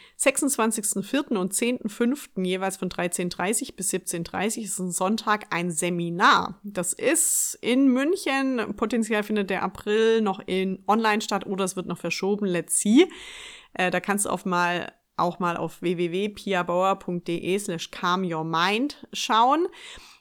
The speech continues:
Link ist nochmal in der Bio. Dort geht's genau darum, die eigene Beziehung zu dir aufzubauen, dieses Mindful Self-Leadership, vom Stressmanagement über diese Emotionen, Gedanken, Gefühle, Bedürfnisse erkennen,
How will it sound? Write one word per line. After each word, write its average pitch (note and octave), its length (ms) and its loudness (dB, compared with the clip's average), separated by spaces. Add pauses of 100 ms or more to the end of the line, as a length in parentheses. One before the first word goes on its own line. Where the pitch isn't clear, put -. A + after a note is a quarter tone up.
(320)
Link A#3 220 6
ist A#3+ 140 2
nochmal G3 220 2
in F#3 80 2
der F3 80 0
Bio. G3+ 440 6 (160)
Dort A3 440 6
geht's A3 260 -2
genau F#3 360 2
darum, G3 440 0
die F#3 180 -6
eigene G#3 360 2
Beziehung F#3+ 520 -2
zu F#3 140 -6
dir G3+ 380 0
aufzubauen, G#3+ 600 0
dieses E3+ 300 -4
Mindful F3+ 560 -2
Self-Leadership, G#3 1120 0 (280)
vom G3 240 0
Stressmanagement F3+ 1040 -4
über F#3 260 -2
diese E3+ 500 -4 (340)
Emotionen, G#3 800 2
Gedanken, F#3+ 540 -2
Gefühle, C4+ 580 2
Bedürfnisse B3+ 800 -2
erkennen, A#3+ 580 -4